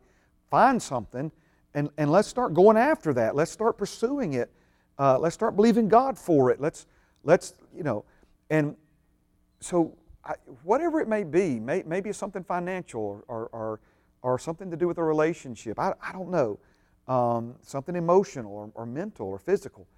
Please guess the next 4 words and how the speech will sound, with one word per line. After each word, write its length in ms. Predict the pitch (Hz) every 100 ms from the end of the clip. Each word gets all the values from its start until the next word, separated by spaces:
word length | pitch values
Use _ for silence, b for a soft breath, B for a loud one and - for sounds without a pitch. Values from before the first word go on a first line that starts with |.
| _ _ _ _ _ _ _ _ _
But 220 | 160 151 -
Father 400 | - 226 294 214
has 260 | 165 170 160
provided 840 | - 151 139 175 196 147 101 85